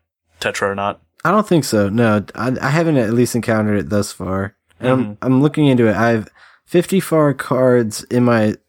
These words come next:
Speaker 2: in stock, and that's, like, sixteen different types out of the hundred. So I have some work to do. And I've won a hundred and two times, lost thirty-seven times, and had a draw fourteen times. So,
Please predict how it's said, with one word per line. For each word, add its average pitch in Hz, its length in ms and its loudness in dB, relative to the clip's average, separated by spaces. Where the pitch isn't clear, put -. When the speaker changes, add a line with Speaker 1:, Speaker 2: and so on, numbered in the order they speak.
Speaker 2:
in 117 160 2
stock, 104 580 -2
and 110 400 2
that's, 113 300 -2
like, 110 180 0
sixteen 131 640 0
different 110 400 -2
types 101 400 -2
out 98 140 0
of 92 80 -2
the 92 100 -2
hundred. 95 440 -4
So 104 360 0
I 120 80 0
have 123 140 2
some 113 180 -4
work 107 200 0
to 101 100 -2
do. 98 280 0
And 120 320 2
I've 113 180 0
won 147 340 2
a 151 60 2
hundred 147 340 0
and 123 140 2
two 151 220 -2
times, 143 500 0
lost 135 540 0
thirty-seven 135 760 2
times, 104 560 0
and 107 220 0
had 113 160 0
a 110 80 0
draw 107 380 2
fourteen 101 600 -2
times. 87 480 -4
So, 101 460 0